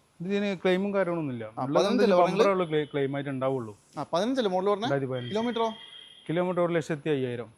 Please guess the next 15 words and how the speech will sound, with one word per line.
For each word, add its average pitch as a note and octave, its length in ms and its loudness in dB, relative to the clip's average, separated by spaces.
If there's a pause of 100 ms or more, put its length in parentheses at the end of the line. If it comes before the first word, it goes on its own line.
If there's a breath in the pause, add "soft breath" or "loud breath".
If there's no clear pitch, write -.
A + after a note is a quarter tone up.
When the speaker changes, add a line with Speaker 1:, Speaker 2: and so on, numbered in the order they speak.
(160)
Speaker 2:
ഒരു D3+ 80 -6
ലക്ഷത്തി D#3 200 -4
അയ്യായിരം. C3+ 240 -2
അത് D#3 100 0
Speaker 1:
ഉം. E3+ 220 0
Speaker 2:
ഓടിയില്ലെങ്കിൽ F#3+ 400 2
അത്ഭുതമുള്ളൂ E3 380 4
അല്ലേ? D3 160 4
Speaker 1:
ആ, - 260 -8
Speaker 2:
അത് D3+ 200 2
വലിയൊരു F3 160 6
Speaker 1:
അത് G3 140 8
Speaker 2:
ഓട്ടമാണെന്ന് F#3 220 8
Speaker 1:
ശരിയാവുമ്പോൾ E3+ 260 12
Speaker 2:
പറയാനുമില്ല. F#3 540 6